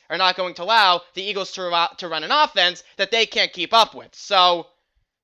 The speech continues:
we'll see about some of that discussion, but if Jackson can step up and finally be a true, mature, number one receiver,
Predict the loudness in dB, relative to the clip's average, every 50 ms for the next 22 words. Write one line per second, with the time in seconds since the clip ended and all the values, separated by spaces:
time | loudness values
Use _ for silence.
0 | _ _ _ _ -18 -16 -10 -6 -2 0 0 2 2 0 0 0 -4 -4 -2 2
1 | 2 4 4 2 0 -6 -14 -14 -10 -8 -8 -8 -8 -8 -10 -10 -10 -10 -12 -6
2 | 0 2 4 4 4 2 -2 _ _ _ _ _ _ _ _ _ _ _ _ _
3 | _ _ _ _ _ _ _ _ _ _ _ _ 2 4 4 4 2 0 -6 0
4 | 2 2 2 2 0 -4 -12 -18 -18 _ _ _ _ _ _ _ _ _ _ _
5 | -16 -16 -16 -14 -6 0 2 2 2 2 -2 -10 -10 -10 _ _ _ _ _ _
6 | _ _ _ _ -2 -2 -2 -2 -4 -12 -14 _ 0 2 2 2 2 0 -4 -12
7 | -14 -20 -18 -10 -6 -6 -4 -2 -2 -4 -4 -4 -6 -10 -8 -4 -2 -2 -2 -2
8 | -6 -8 -18 _ _ -16 -12 -12 -10 -8 -8 -10 -6 -4 -4 -2 -2 -4 -6 -8
9 | -12 -18 _ _ _ _ _ -10 -4 -2 -2 -2 -2 -4 -4 -2 -2 -2 -2 -4
10 | -8 -10 -10 -10 -10 -8 -6 -6 -6 -4 -4 -4 -4 -4